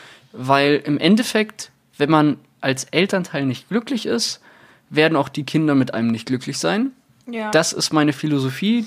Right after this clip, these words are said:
Speaker 1: die werde ich verfolgen. Ich sag euch in achtzehn Jahren, ob's funktioniert oder nicht.
Speaker 2: <laughs>
Speaker 1: Ähm,
Speaker 2: Same here. Ja, ich,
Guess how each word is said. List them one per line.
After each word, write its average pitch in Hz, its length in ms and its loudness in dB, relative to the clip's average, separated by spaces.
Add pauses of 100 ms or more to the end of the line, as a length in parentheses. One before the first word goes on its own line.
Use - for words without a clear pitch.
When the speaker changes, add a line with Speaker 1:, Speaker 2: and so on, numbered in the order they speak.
Speaker 1:
die 156 140 0
werde 147 160 4
ich 139 80 -4
verfolgen. 170 520 2
Ich 156 120 -2
sag 151 240 2
euch 147 100 -6
in 143 100 -2
achtzehn 151 360 0
Jahren, 143 180 2
ob's 131 120 -6
funktioniert 143 520 0
oder 214 160 4
nicht. 254 280 2
Speaker 2:
<laughs> - 60 -8 (720)
Speaker 1:
Ähm, 156 420 4
Speaker 2:
Same 208 260 -4
here. 180 120 -8
Ja, 240 160 4
ich, - 160 -4